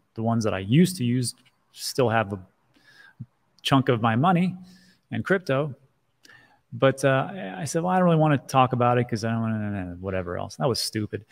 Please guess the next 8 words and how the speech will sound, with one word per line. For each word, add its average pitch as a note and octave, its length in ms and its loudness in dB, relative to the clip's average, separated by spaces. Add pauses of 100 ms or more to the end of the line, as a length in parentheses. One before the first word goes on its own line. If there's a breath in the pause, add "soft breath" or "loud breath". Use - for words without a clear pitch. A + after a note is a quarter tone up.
(260 loud breath)
Here's G3+ 220 4
who G#3 140 4
I F3+ 60 6
use. E3 440 0 (480)
Um, C3+ 520 2
there's F#3 160 2
a E3+ 60 4
link C#3 360 0